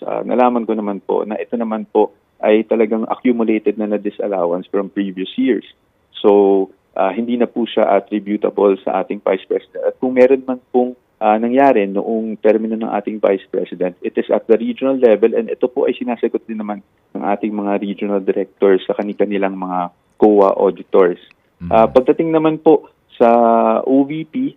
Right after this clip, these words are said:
Speaker 1: ah, again, ang, ang notice of disallowance lang po ay yun ngang nabanggit sa confidential funds which is really not final and currently undergoing appeal, then po ina-address natin. At pagdating naman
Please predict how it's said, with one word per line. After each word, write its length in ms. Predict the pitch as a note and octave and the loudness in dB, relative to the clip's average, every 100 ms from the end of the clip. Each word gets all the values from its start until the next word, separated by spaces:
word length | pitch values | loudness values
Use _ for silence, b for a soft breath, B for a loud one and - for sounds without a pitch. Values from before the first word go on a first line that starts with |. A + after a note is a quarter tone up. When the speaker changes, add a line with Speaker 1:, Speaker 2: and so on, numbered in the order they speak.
| _ _ - | _ _ -12
Speaker 1:
ah, 400 | G#2+ G#2+ G#2 G2+ - | -2 0 0 -6 -6
again, 400 | - A2+ C3 A2 | -6 4 2 4
ang, 400 | A#2 B2 A#2+ A#2+ | -2 -2 -4 -4
ang 160 | B2 C3 | -4 -2
notice 320 | C#3 D3 D3 | -2 0 -2
of 160 | C#3 C3 | -2 -2
disallowance 640 | B2 C3+ B2+ B2 A#2+ A#2 | -4 0 2 4 2 -2
lang 240 | A#2 A2+ | -6 -6
po 240 | - A2+ - - | 2 0 0 -10
ay 400 | G#2+ G#2 G2+ G2+ - | -4 -2 -2 -6 -2
yun 320 | A#2 G#2+ A#2 | 0 0 -2
ngang 240 | A2+ A2 A2 | -6 -6 -4
nabanggit 480 | G#2 A2 G#2+ G#2+ G#2+ _ | -2 -2 -4 -4 -6 _
sa 240 | - G2 F2+ | -4 -2 0
confidential 640 | G2 G2 G#2 G2 G2 C3+ C#3+ - | -2 -4 -4 -4 -4 -4 -2 0
funds 240 | A2 A#2 A2 | -2 -2 -6
which 160 | G#2 | -6
is 80 | G#2 - | -8 -6
really 320 | B2+ B2+ A#2+ _ _ - | -6 -4 -6 _ _ -4
not 160 | A2 - | -4 -2
final 320 | C3 C3+ A#2+ G2+ | -2 0 -2 -2
and 160 | G#2 G2+ | -4 2
currently 400 | G#2+ G#2 G#2 G2 | 2 2 -4 -4
undergoing 480 | G2+ G2 G2+ A2 | -2 0 0 0
appeal, 320 | A2 - A2 G2 | -4 -6 -6 -4
then 160 | F#2+ | -6
po 80 | - | -6
ina-address 640 | G2 G2 - F#2 G2+ G2 - | -6 -4 -6 -4 -2 -2 -4
natin. 400 | A#2 A2 - - _ _ - | -8 -8 -8 -12 _ _ -6
At 160 | - | -2
pagdating 400 | - A2+ A2+ A#2 | -2 -2 -2 -2
naman 240 | A2+ A2+ | -2 -2